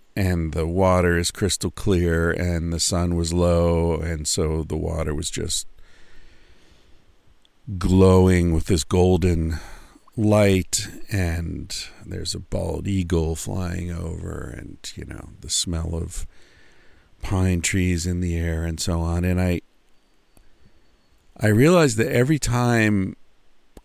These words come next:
I started to ride up a wave of happiness and appreciation and gratitude,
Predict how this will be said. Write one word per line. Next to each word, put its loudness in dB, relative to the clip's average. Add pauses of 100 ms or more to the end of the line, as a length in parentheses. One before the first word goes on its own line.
I 2
started 2
to 0
ride 2
up -2
a 4
wave 2
of -2 (960)
happiness 2
and -2
appreciation 0
and -2
gratitude, 2